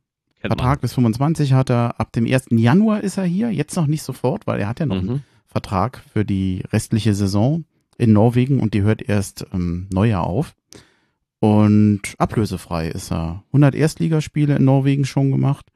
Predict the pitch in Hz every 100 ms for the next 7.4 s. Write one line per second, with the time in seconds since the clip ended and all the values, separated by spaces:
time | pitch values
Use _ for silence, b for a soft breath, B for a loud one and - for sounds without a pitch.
0 | _ _ _ - - - - - 147 135
1 | 135 135 135 131 120 120 123 - 120 120
2 | 117 117 113 113 113 113 107 85 - -
3 | 90 87 82 - - _ _ - 123 127
4 | - - - - 127 120 120 120 117 -
5 | 104 104 101 92 - 90 92 107 - 131
6 | 151 139 - 139 135 131 120 151 113 107
7 | 135 233 -